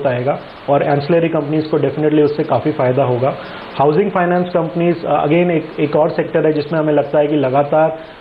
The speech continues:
बहुत अच्छा growth देखने को है। हालांकि economy में overall credit growth muted है, लेकिन हाउ-, housing फाइनेंस और कंज्यूमर finance space में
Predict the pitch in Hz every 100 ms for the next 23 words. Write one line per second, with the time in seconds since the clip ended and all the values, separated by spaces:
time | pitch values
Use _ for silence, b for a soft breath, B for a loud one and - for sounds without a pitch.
0 | - 143 151 151 160 143 151 143 143 151
1 | 151 151 147 147 139 143 151 151 143 143
2 | 156 170 160 143 156 170 170 156 147 151
3 | 151 156 156 139 170 160 123 - B B
4 | - 143 165 135 143 - 123 139 165 185
5 | 175 165 165 165 170 165 135 156 180 160
6 | 151 151 151 - 147 147 151